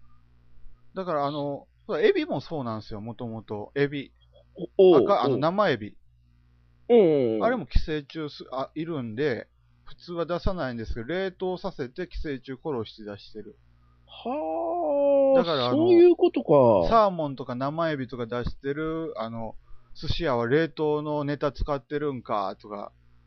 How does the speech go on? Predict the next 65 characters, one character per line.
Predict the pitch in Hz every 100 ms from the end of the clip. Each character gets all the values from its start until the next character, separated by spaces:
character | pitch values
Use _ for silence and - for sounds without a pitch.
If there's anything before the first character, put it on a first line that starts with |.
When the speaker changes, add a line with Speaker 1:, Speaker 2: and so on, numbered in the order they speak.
| _
Speaker 1:
い | 131
う、 | 139 135
そ | - 147
う |
い | 135
う | 131 123 - - _ _ -
風 | 147 131
評 | 131
被 | 110 113
害 | 98
み | 98
た | -
い | _
な。 | - _ _ _ _ _ _ _
Speaker 2:
え、 | 208 330
Speaker 1:
あ | 117
っ | 110
た | -
り。 | 226
Speaker 2:
え、 | 156
ご | 185
め | 208
ん、 |
ご | 160
め | 127
ん。 |
風 | 254 262
評 | 247
被 | 214 226
害 | 226
や | 160
っ | -
た、 | -
今 | 170 156 170
の。 |
Speaker 1:
そ | - - - - - 285
う、 |
あ | 254
っ | -
た | - 226
り | 277
す | 220
る | 208
Speaker 2:
ち |
ゃ | 285
う |
よ | 392
ね。 | - - 427
Speaker 1:
ら | - 196
し | -
い | 104
で | 101
す | 156
よ。 | 160 - - - - - _ -
Speaker 2:
あ、 | 226
そ | 254 - 494 403
う |
な | 190 139
ん？ |
Speaker 1:
そ | 127
う |
そ | - 104
う。 | 180
Speaker 2:
い |
や、 | 196